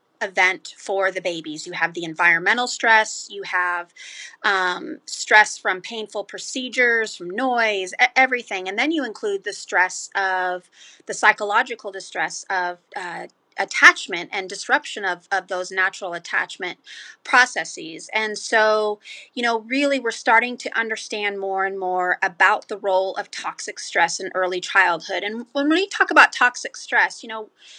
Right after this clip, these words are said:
um, usually we're talking about those adverse childhood experiences, um, that, you know, babies, infants, children experience,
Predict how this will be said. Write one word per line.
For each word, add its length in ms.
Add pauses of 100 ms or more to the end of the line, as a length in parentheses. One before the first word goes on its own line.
(280)
um, 480 (100)
usually 460
we're 140
talking 440
about 520
those 280
adverse 480
childhood 560
experiences, 1200
um, 540
that, 440 (140)
you 100
know, 280 (260)
babies, 720
infants, 840 (400)
children 640
experience, 1120